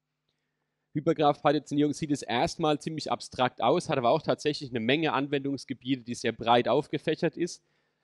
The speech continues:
Wir haben also auch V L S I-Design als einen, ähm, Hauptmotivator. Das war in den neunziger Jahren tatsächlich auch mit einer der Punkte, wo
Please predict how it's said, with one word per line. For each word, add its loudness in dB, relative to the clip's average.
Wir 4
haben 4
also -2
auch 2
V -10
L 4
S 0
I-Design 0
als -6
einen, 0
ähm, 0
Hauptmotivator. 2
Das -8
war 4
in -2
den -2
neunziger 2
Jahren 4
tatsächlich -2
auch -2
mit -6
einer 4
der 6
Punkte, -2
wo -14